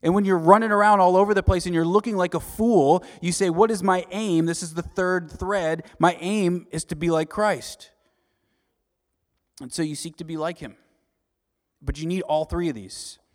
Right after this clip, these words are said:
So, but today is about the battlefield. And the battlefield will bring storms. And for some of you, you can see the thunder in the dis-,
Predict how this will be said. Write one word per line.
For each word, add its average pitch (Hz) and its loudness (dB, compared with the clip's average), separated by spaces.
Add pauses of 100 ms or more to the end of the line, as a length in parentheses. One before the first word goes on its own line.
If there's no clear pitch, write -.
(680)
So, 151 -2 (2250)
but 123 -10
today 170 -2
is 165 -2
about 156 4
the 151 -6
battlefield. 135 -2 (2000)
And 131 -8
the 135 -10
battlefield 143 -2
will 135 -2
bring 127 -6
storms. - -12 (2500)
And - -12
for 139 -6
some 170 0
of 160 -2
you, 180 -4
you 165 -6
can 147 -4
see 165 -4
the 147 -2
thunder 147 -2
in 135 -2
the 123 -4
dis-, 135 -6